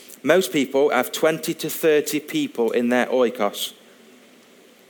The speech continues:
Remember what I said about, um, wisdom and marriage, and you, you do all you can to get it,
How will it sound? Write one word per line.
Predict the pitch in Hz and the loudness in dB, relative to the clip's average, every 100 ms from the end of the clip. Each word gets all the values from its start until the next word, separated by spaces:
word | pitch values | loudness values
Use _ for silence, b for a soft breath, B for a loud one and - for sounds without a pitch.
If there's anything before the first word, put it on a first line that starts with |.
| _ _ _ _ - - - B B B | _ _ _ _ -20 -20 -20 B B B
Remember | 165 165 | 2 4
what | 175 | 4
I | 156 | 4
said | 175 | 4
about, | 139 135 127 127 | 4 4 2 2
um, | 131 123 123 | 2 2 0
wisdom | 120 151 - 143 143 143 | 0 0 2 0 0 -2
and | 120 | 0
marriage, | 131 135 143 135 120 | 4 4 4 2 0
and | 117 107 | 0 0
you, | 113 113 - | -2 -2 -6
you | 120 | -4
do | 104 123 | 0 2
all | 139 | 4
you | 143 | 2
can | 139 139 | 0 -2
to | 127 | -2
get | 110 131 135 - | 0 2 2 2
it, | 135 - | 2 0